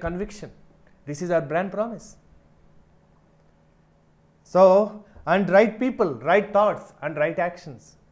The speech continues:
And everybody, ఇవాళ మనకు తెలుసు ఫుట్బాల్‌లో గోల్ ఎవరు కొట్టారని ముఖ్యం కాదు.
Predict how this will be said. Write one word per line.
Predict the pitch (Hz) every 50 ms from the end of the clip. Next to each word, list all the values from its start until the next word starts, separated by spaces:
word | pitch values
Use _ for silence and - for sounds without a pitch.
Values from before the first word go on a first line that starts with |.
| _ _ _ _ _ -
And | 143 151 156 147 151
everybody, | 156 170 220 240 214 233 240 220 156 117 104 - - - - _ _ -
ఇవాళ | 127 143 165 185
మనకు | 190 185 175 180
తెలుసు | 185 185 185 185 165
ఫుట్బాల్‌లో | 147 - 160 156 147 175 185 190 190 190 190
గోల్ | 175 139 151 170 180 180
ఎవరు | 170 165 170
కొట్టారని | 165 - 160 - - 156 147 147 143
ముఖ్యం | 135 131 123 - 139 131 120
కాదు. | 127 117 104 98